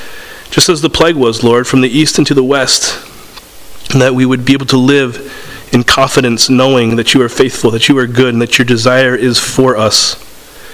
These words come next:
Lord, I just thank you for this opportunity to, to study your word and to draw closer to you as a body of believers, Lord. I just want to lift up this community, this, uh,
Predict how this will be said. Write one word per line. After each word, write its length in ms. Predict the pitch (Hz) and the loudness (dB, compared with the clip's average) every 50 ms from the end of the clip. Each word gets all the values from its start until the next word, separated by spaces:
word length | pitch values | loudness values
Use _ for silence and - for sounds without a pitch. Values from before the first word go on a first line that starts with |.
| - - - - - - - - - - - - - - - - - - - - 151 | -20 -20 -20 -20 -20 -20 -20 -20 -20 -20 -20 -18 -18 -18 -18 -18 -20 -20 -2 0 2
Lord, 120 | 151 160 | 2 2
I 40 | 165 | 0
just 180 | 165 - - | -2 -2 0
thank 220 | - 175 170 170 - | 0 0 0 0 -2
you 80 | 165 | 0
for 80 | - 160 | 2 2
this 160 | 160 - - | 2 2 0
opportunity 680 | - - - - 123 - - 156 156 156 131 113 107 101 104 - - - - - - - - - - - - - - - | -2 -2 0 -2 -2 2 2 2 2 2 0 0 -2 -4 -6 -8 -12 -14 -14 -14 -14 -14 -16 -16 -18 -20 -20 -20 -8 -4
to, 120 | - - 127 | -2 -2 0
to 160 | - 143 123 | 0 0 -2
study 840 | - - - 180 - - - - - - - - - - 143 143 165 | -2 -6 -10 -14 -16 -18 -20 -20 -8 -2 -2 0 0 0 0 0 0
your 160 | 156 143 127 | 0 0 0
word 380 | 117 117 120 127 135 123 101 - - - - - - - - - | 0 2 2 2 2 0 -2 -4 -8 -10 -12 -14 -14 -10 -4 0
and 180 | - 120 123 117 | 2 2 2 2
to 500 | - - 127 120 117 113 117 113 - 117 - - - - | 2 0 2 2 2 0 0 -2 -4 -8 -10 -10 -8 -4
draw 260 | 127 120 131 131 135 | 0 2 2 2 0
closer 380 | 135 - - 143 131 - - 131 | -2 0 0 0 0 0 -4 -4
to 160 | - - 123 | 0 0 2
you 320 | 120 123 123 123 120 120 123 - - - | 2 2 2 2 0 -2 -4 -6 -2 0
as 160 | 127 123 113 | 0 2 2
a 60 | 123 117 | 0 2
body 320 | 113 120 117 117 117 117 | 2 2 2 2 2 0
of 140 | 107 107 110 | 0 0 0
believers, 480 | 113 107 110 110 107 110 107 101 104 | 0 2 2 2 2 2 0 2 2
Lord. 240 | 107 107 104 104 107 | 2 2 2 0 -2
I 800 | 107 - - - - - - - - - - - - - - - | -4 -8 -12 -14 -14 -14 -12 -12 -12 -14 -14 -14 -16 -4 0 0
just 120 | 151 - - | 0 2 2
want 120 | 185 170 | 2 2
to 40 | 156 | 2
lift 220 | 147 151 - - | 0 0 0 0
up 140 | 156 143 - | -2 -2 2
this 200 | - 139 120 - | 0 0 0 0
community, 560 | - - 135 131 139 143 156 156 160 170 170 | 0 2 2 4 4 4 2 2 2 0 0
this, 400 | 156 139 123 - - - - - | 0 0 0 0 0 -2 -2 -2
uh, 440 | 135 123 135 135 120 113 107 107 | -2 0 2 2 2 2 2 0